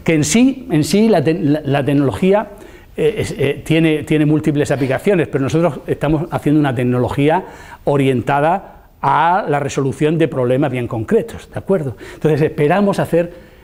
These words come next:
determinada ciencia que verdaderamente sea única, sea un poco revolucionaria, queremos romper pequeños paradigmas,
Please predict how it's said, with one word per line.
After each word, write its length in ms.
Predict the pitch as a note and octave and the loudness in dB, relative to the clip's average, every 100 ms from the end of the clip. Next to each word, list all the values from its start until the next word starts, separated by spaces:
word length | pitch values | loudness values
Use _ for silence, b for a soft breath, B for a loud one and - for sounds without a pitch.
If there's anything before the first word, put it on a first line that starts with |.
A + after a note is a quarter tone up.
| B C#3 | B -2
determinada 680 | C3+ C3+ C3 C3 D3+ E3 | 0 0 0 2 2 0
ciencia 440 | - D3+ D3+ F3+ D#3+ | 0 0 2 0 2
que 100 | C#3 | 0
verdaderamente 560 | A#2+ B2 B2 C3+ B2+ | 0 0 0 0 0
sea 180 | - B2 | -2 0
única, 480 | D#3 F3 - - - - - | 2 2 0 -6 -16 -20 -20
sea 640 | - C3 D3 E3 - - - | -4 0 0 -4 -12 -14 -4
un 140 | C3 | -2
poco 300 | - C3 E3 | 0 0 2
revolucionaria, 840 | E3+ C#3+ B2+ A#2 A#2+ C#3 D3 A#2+ | 2 2 0 -2 -2 0 0 -2
queremos 320 | A2+ A#2+ C3 C3+ | -2 0 0 2
romper 420 | C3 B2 C#3 D3 | 0 0 -2 0
pequeños 340 | C#3 B2+ A#2+ | -2 -2 -2
paradigmas, 640 | - B2 C3 D#3 B2+ G2+ | -2 0 0 2 0 -2